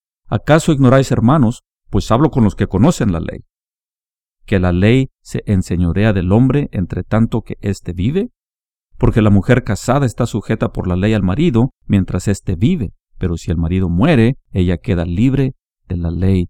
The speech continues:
del marido. ¿Cómo soluciona Dios el problema? Muriendo por su esposa. La muerte del marido libera a la mujer divorciada de la ley. Yeshua resucita para que la novia tenga marido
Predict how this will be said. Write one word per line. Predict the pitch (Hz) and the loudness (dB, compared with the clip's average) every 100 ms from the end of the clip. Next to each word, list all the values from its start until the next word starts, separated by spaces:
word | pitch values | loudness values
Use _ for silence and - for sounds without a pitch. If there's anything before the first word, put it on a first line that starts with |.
| _ _ _ | _ _ _
del | 117 90 78 | -8 -6 -4
marido. | 82 80 85 80 78 _ _ _ _ _ _ _ _ _ _ _ _ _ _ _ _ - | -4 -2 -4 -4 -10 _ _ _ _ _ _ _ _ _ _ _ _ _ _ _ _ 0
¿Cómo | 104 110 | 4 4
soluciona | - 98 - 107 104 | 2 -2 0 2 2
Dios | 110 104 | 2 0
el | 107 | -2
problema? | - 95 101 131 165 - _ _ _ _ _ _ _ _ _ _ | 0 0 2 2 0 -6 _ _ _ _ _ _ _ _ _ _
Muriendo | - 95 95 98 120 117 98 | 0 2 2 4 6 6 4
por | - - | -2 -8
su | - | -8
esposa. | 82 - - - - _ _ _ _ _ _ _ | -10 -10 -14 -16 -20 _ _ _ _ _ _ _
La | - 110 | 4 6
muerte | 98 101 127 151 160 | 8 8 6 4 2
del | 127 | 4
marido | 107 107 135 | 4 4 4
libera | 120 98 113 135 | 2 2 2 2
a | |
la | 120 | 2
mujer | 101 - 110 | 2 2 0
divorciada | 110 95 - 107 101 | 0 -2 -2 0 0
de | 92 | 0
la | 85 | 0
ley. | 110 143 101 _ _ _ _ _ _ _ _ _ _ _ _ | 0 -2 -4 _ _ _ _ _ _ _ _ _ _ _ _
Yeshua | 120 - - 160 170 | 2 2 4 8 8
resucita | 139 - 104 - 165 - 120 | 6 0 -4 0 -2 0 2
para | 101 101 | 2 2
que | 98 | 0
la | 95 | 4
novia | 113 113 | 4 4
tenga | 107 110 107 | 2 2 2
marido | 95 87 131 143 | 2 2 0 0